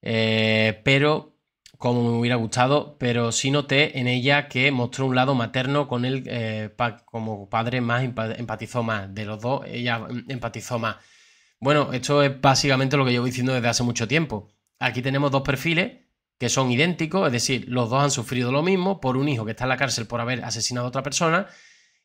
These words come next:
y hay dos formas de tomárselo, como Silvia Bronchal o como Rodo-, o como Rodolfo Sancho. Con lo cual, estoy ma-, estoy bastante de acuerdo con lo que dice Juan Ospina de, de ella, ¿no? Que, que parece que empatiza algo más.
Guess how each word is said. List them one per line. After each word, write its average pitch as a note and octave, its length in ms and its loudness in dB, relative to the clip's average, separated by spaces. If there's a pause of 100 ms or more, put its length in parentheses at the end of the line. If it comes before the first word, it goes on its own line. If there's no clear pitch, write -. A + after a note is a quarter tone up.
y D3 260 4
hay C#3 180 4
dos E3+ 140 2
formas B2 300 2
de A2 100 -2
tomárselo, A#2+ 500 0
como A#2 200 -4
Silvia B2 300 0
Bronchal C3 480 -2
o F3+ 80 -4
como F#3 180 0
Rodo-, G#2+ 300 -4
o A#2+ 140 -4
como A#2 200 -2
Rodolfo G#2+ 400 -8
Sancho. D#3 420 -4 (340)
Con A#2 140 -6
lo A2 160 -2
cual, B2 500 -2
estoy A#2+ 360 -4
ma-, A#2+ 180 -2
estoy B2 240 -2
bastante B2 340 -2
de A#2+ 80 2
acuerdo A#2+ 260 -2
con A#2+ 80 -2
lo A2+ 80 -2
que A2+ 80 -6
dice A#2 280 -4
Juan A#2+ 240 -4
Ospina A#2 360 -4
de, A2+ 300 -2 (380)
de A2+ 280 2
ella, G2+ 220 2
¿no? A#2+ 180 0
Que, G#2 400 -6
que A2 360 -4
parece A#2+ 300 0
que B2 60 -2
empatiza A2+ 420 -2
algo G#2+ 160 -2
más. - 360 -4